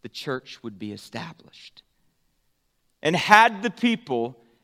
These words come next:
had been silent that day, God still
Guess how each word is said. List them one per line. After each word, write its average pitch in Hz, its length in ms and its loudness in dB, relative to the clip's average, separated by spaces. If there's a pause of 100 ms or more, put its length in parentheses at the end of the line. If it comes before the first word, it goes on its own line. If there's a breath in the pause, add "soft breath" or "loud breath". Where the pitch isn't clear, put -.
had 165 260 0
been 190 200 4
silent 185 680 4
that 165 280 4
day, 107 440 -2 (500)
God 175 340 2
still 139 680 0